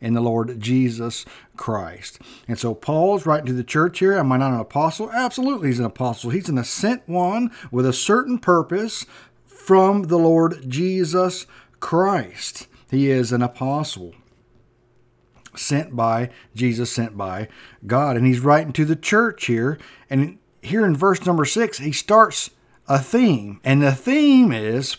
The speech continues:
Paul has a right. Paul has a right to receive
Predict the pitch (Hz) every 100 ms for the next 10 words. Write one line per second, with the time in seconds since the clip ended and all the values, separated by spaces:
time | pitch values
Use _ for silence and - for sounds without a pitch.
0 | - - 185 208 233 170 139 127 113 110
1 | 131 175 101 - - - - _ 208 226
2 | 165 143 151 131 131 156 127 143 - 113
3 | 107 113 98 - - 180 196 220 233 247
4 | 226